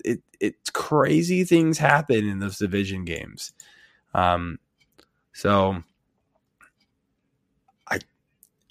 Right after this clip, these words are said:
I honestly could put him at six below my next, which is Murray, and I wouldn't bat an eye, but I could also put him two, and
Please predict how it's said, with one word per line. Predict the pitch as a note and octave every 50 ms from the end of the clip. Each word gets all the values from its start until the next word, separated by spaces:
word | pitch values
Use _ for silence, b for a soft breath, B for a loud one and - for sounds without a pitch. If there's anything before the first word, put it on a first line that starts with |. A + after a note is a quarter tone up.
| _ _
I | - - C3+ C3+
honestly | F#2+ G2 G#2 A#2 D#3 - D4 C#4
could | - - A2+ -
put | - A2+ A#2+
him | G#2+
at | F2 -
six | - - - - - C#3 - - - - - - - - F3 D3 - _ _ _ _ _ _ _ -
below | F#2 F2+ F2+ G2 G#2 G#2+
my | G2 G2 F#2+
next, | F2 F2 G2+ A#2 - - - -
which | F#2+ G#2+ -
is | G2 E2+ F#2
Murray, | F2 E2 E2+ F#2 G#2 - G#3+ - - - - - _ _ _ _ _ _ _ _ _ _ _
and | - A2+ A2+ G#2+
I | G#2+ G#2+
wouldn't | G2 F2+ G2 G#2+ G#2+ A2 G2+ D#2
bat | G#2 G#2+ A#2
an | A#2+ G#2+
eye, | G2+ A2+ C3 C#3 B2+ - -
but | - G2 G#2 G#2 F#2 - B B B B B B B
I | - G2 G#2 F#2+
could | E2 G2 F#2+
also | F#2+ F#2+ G#2 A#2
put | G2+ A#2+ C3+ C#3+
him | D#3+ E3+
two, | - F#3+ A#3 D4+ F#4 D#4 - - _ _ _ _ _ _ _ _ _
and | A2+ A#2 G#2+ G#2+ G#2 G#2